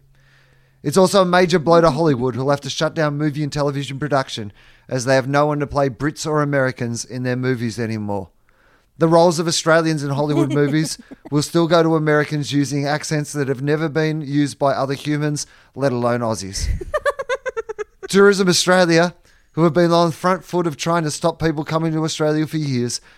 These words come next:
Speaker 1: with their terrible campaigns, have changed an old slogan, "Where the bloody hell are you?" to "Stay the bloody hell where you are." The one-time prison island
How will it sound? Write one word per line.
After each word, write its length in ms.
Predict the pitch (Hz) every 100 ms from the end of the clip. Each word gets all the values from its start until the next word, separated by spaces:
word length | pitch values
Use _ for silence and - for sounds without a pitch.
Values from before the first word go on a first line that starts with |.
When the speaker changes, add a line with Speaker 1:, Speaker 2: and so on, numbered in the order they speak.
| _
Speaker 1:
with 120 | 139 143
their 120 | 143
terrible 380 | 156 156 151 151
campaigns, 720 | 160 143 147 143 117 113 - _ _ _
have 180 | 156 139
changed 400 | - 175 180 165
an 100 | 175
old 180 | 165 170
slogan, 500 | - 160 156 143 131
"Where 140 | 151
the 100 | 156
bloody 260 | 143 156 156
hell 180 | 160 165
are 160 | 160
you?" 220 | 127 110 110 _ _ _ -
to 120 | 160
"Stay 260 | - 156 147
the 120 | 135
bloody 240 | 147 143
hell 200 | 143 143
where 140 | 135 131
you 200 | 131 123
are." 260 | 113 98 _ _ _ _ _ _ _ _ _ _ -
The 80 | 143
one-time 420 | 170 185 196 190
prison 300 | 175 175 185
island 480 | 165 156 147 139